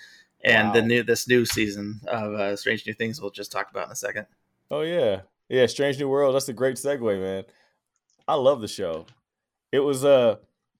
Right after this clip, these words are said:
Speaker 2: admittedly, I did not watch, I talked to Rob about this earlier. I did not watch season two of Discovery or, you know, the most recent seasons. Um,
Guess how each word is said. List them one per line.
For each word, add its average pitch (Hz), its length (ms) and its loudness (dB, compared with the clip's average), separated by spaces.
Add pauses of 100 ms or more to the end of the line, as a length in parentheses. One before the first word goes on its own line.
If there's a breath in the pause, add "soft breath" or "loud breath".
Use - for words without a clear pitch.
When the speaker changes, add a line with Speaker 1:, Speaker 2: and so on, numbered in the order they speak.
(480)
Speaker 2:
admittedly, 143 640 0
I 117 80 4
did 113 160 -4
not 110 320 0
watch, 117 380 0
I - 20 -14
talked 98 220 -8
to 101 60 -12
Rob 98 180 -4
about 98 200 -4
this 107 240 -4
earlier. 104 500 -4 (540)
I 113 120 4
did 104 160 0
not 104 240 -2
watch 104 480 -2 (580)
season 107 480 -4
two 101 400 -6
of 90 160 -8
Discovery 92 600 -8
or, 87 520 -10 (100)
you 104 100 -16
know, 87 140 -8
the 87 100 -14
most 85 240 -12
recent - 280 -14
seasons. 90 800 -12 (800)
Um, 90 440 -8